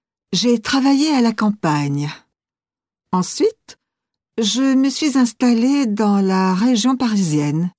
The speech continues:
Il y a neuf ans maintenant. Alors en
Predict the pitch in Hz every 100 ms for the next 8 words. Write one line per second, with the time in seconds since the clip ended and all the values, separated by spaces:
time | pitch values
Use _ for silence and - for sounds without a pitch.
0 | _ _ _ _ _ _ _ - 175 165
1 | 165 160 160 180 269 208 170 160 156 151
2 | - 165 170 _ _ _ _ _ _ _
3 | _ _ _ _ _ - 208 208 208 208
4 | 214